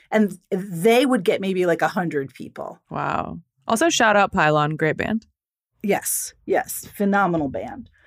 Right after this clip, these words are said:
Speaker 1: So that's who they are and how I got together. And I don't know if that's what you wanted me to do, but I did.
Speaker 2: No, it is. I learned a lot. <laughs> Karen, tell me what song we should hear first to kick off this R E M Apalooza.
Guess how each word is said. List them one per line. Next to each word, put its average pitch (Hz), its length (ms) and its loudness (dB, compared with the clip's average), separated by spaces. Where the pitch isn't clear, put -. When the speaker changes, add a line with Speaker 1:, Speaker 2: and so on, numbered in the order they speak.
Speaker 1:
So 202 500 2
that's 214 520 0
who - 180 -6
they 214 160 4
are 202 220 4
and 196 80 -2
how 190 140 0
I 185 80 0
got 175 180 -4
together. 180 380 -2
And 180 120 -4
I 170 60 -2
don't 185 160 -8
know 180 80 -10
if 170 100 -12
that's 190 200 -14
what 170 100 -18
you 165 80 -8
wanted 160 160 -10
me 196 120 -12
to 202 100 -14
do, - 160 -12
but - 120 -12
I 147 40 -10
did. 160 180 -10
Speaker 2:
No, 240 220 2
it 170 180 2
is. 202 240 4
I 160 120 4
learned 170 300 0
a 170 60 0
lot. 165 320 2
<laughs> - 500 -20
Karen, 190 480 -2
tell 254 220 0
me 285 380 2
what 190 400 2
song 165 320 -2
we 170 120 -2
should 180 160 -4
hear 160 200 -2
first - 640 -4
to 165 680 0
kick 190 240 -2
off 165 320 -2
this 160 520 -4
R 160 140 2
E 160 60 2
M 156 100 2
Apalooza. 160 680 -2